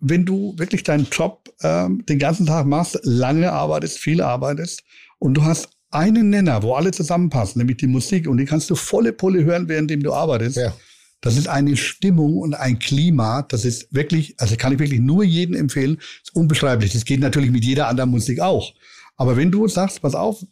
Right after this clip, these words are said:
Speaker 1: wenn ihr diese Musik hört, dann passt ihr perfekt ins Team, weil die Musik läuft den ganzen Tag“,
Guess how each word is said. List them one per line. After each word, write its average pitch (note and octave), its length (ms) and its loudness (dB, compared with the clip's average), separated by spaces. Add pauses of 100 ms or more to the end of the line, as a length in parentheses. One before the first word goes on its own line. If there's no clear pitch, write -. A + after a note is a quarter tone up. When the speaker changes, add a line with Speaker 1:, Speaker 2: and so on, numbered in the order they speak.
(100)
Speaker 1:
wenn F#3+ 380 0 (100)
ihr E3+ 160 2
diese F3 320 0
Musik E3 400 -2
hört, C#3 260 0
dann C#3 120 0
passt C#3 240 -4
ihr C#3 80 0
perfekt D3 360 -4
ins C#3 140 -6
Team, F3 240 0
weil D3 100 0
die C3 80 2
Musik E3 280 0
läuft B2+ 220 -4
den C3+ 60 0
ganzen A#2+ 320 -4
Tag“, A#2 360 -4